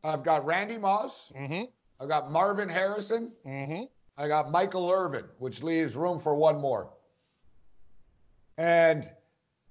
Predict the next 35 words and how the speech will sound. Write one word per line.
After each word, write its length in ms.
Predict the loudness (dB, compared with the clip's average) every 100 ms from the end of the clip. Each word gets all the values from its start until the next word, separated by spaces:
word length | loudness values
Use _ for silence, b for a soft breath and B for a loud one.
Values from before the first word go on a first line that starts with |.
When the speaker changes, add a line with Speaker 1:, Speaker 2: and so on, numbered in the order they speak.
| -20 -2
Speaker 1:
I've 280 | 2 2 2
said 280 | 2 4 4
this, 280 | -2 -2 -12 -2
uh, 300 | 0 4 2 2
one 220 | 0 0
thing 240 | 2 0 2
about 260 | 2 2
modern 320 | 4 4 2 -4
sports, 500 | -8 -2 -2 -4 -4
and 220 | -2 0
there's 160 | 0
always 260 | 4 4 2
a 60 | -2
debate, 420 | -2 0 0 -2
Cam, 340 | -4 -4 -6 -12 _ _ _ -12
about, 240 | 0 2
wow, 440 | 6 6 8 6 6
how 180 | 4 4
these 280 | 2 -6
guys 340 | -2 0 0 0
match 280 | -2 -2 2
up 180 | 2
to 60 | 2
old 280 | 0 0 2
guys, 600 | 4 6 6 6 2 -4
and 280 | -8 -8 -4
some 240 | -2 -2
of 60 | -2
the 100 | 2
old 220 | 2 4
guys 240 | 4 4
are 40 | 2
better, 420 | 4 4 4 0
and, 80 | 0
like, 220 | -4